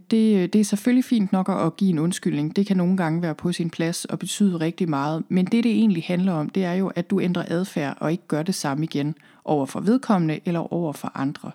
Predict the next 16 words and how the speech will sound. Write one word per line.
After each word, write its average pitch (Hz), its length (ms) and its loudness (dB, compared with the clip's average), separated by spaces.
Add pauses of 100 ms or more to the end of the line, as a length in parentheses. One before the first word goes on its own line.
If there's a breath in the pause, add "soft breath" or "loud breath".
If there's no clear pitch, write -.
(720 loud breath)
Så, 185 440 2
øh, 165 360 2
så - 160 0
den 202 220 0
eneste 254 420 4
måde, 202 280 4
du 208 140 0
sådan 202 420 2 (220)
rigtig 214 320 0
kan 185 160 -2
råde 170 260 0
bod 202 300 2
på 156 220 -2
alvorlige 170 600 0
fejl, 151 480 -4 (560 loud breath)
det 208 140 4